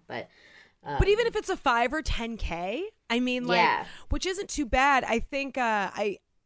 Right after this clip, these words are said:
Speaker 2: a part of me felt really bad as I saw these blind guides, 'cause it was like I had to check my my ableist privilege. It's like,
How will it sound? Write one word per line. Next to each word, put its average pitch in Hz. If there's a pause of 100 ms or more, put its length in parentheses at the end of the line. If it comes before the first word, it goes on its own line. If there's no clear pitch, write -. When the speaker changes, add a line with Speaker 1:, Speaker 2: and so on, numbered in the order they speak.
(160)
Speaker 2:
a 208
part 269
of 277
me 262
felt 208
really 190
bad 185
as 175
I 185
saw 196
these 185
blind 175
guides, 208 (120)
'cause 196
it 202
was 180
like 190
I 180
had 190
to 180
check 190
my 156 (300)
my 170
ableist 175
privilege. 226
It's -
like, 185